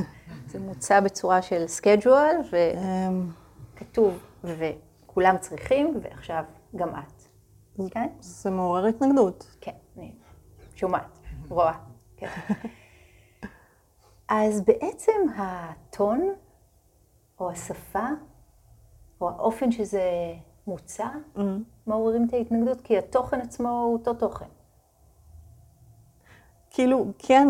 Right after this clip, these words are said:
Speaker 2: גם, אבל גם העובדה שזה לא משהו שניתן לוויכוח, כאילו, זה, זה מין חובה, זה דבר
Speaker 1: Mm.
Speaker 2: שהוא חובה.
Speaker 1: את זה אפשר לבדוק,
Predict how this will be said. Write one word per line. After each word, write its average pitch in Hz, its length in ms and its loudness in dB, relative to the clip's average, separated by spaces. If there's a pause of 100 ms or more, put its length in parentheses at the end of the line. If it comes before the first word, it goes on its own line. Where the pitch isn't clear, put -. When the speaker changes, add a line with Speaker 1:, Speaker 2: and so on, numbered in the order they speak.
Speaker 2:
גם, 214 300 6 (120)
אבל 214 180 6
גם 226 160 6
העובדה 220 380 6
שזה 214 300 0
לא 202 260 2
משהו 220 260 -2
שניתן 196 520 0
לוויכוח, 180 640 0
כאילו, 170 240 -10
זה, 165 180 -6 (100)
זה 160 180 -8
מין 165 200 -8
חובה, - 400 2 (240)
זה 160 80 -14
דבר 156 200 -8
Speaker 1:
Mm. 190 40 -10
Speaker 2:
שהוא 180 160 -12 (120)
חובה. 180 200 -6 (640)
Speaker 1:
את 202 80 -8
זה 302 120 4
אפשר 254 280 2
לבדוק, 185 520 0